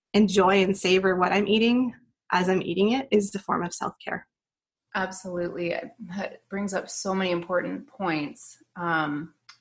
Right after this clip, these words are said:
Speaker 2: what do I wanna touch on first? Yeah, like I said before, I think our relationship with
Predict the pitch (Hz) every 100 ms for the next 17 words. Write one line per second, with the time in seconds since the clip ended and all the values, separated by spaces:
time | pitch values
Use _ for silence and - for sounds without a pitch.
0 | _ - 262 208 190 185 180 - 202 196
1 | 180 175 165 170 - _ - - - -
2 | 214 190 180 185 202 208 196 202 202 190
3 | 185 196 196 185 170 160 170 190 170 180
4 | 180 170